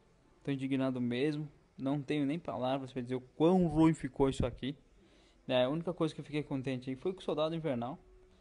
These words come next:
né, e com o Hulk. O Hulk tá muito bacana, né, o Hulk dá pra brincar com ele bastante aqui. Vamos brincar agora com, com o Art e testar o Hulk. Eu vou já subir cento e cinquenta aqui.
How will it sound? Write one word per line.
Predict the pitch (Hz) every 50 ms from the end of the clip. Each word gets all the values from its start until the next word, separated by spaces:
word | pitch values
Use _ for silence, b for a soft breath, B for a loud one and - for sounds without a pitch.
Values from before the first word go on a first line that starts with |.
| b b _
né, | 143 139 151
e |
com | 147 - 180 185 175
o |
Hulk. | 147 139 131 123 - 139
O |
Hulk | 139 151 151 -
tá | - - 196
muito | 185 190 170 -
bacana, | 185 165 143 - - 139 143 156 160 156 - - - b b b b b b b - - - - -
né, | - 123 123
o | 120
Hulk | 123 127 123 123 143
dá | 131 127
pra | 123 135 131
brincar | 127 127 123 123 123 123
com | 123 - 131
ele | 127 127
bastante | 120 120 120 123 - 135 131 127 123 -
aqui. | - - 135
Vamos | 127 123 123 117
brincar | 117 120 120 120 120
agora | 117 117 113 113 113
com, | - - 120 113 110 113
com | - - 127
o | 120
Art | 127 135 135 131 -
e | 135
testar | 123 - 127 - - 131 127
o |
Hulk. | 123 127 123 123 -
Eu | 135
vou | 139 143
já | 143 151 151
subir | - - - 151
cento | 147 - 156 143
e | -
cinquenta | - 156 139 - 143 151 165 160
aqui. | 143 - - 202 220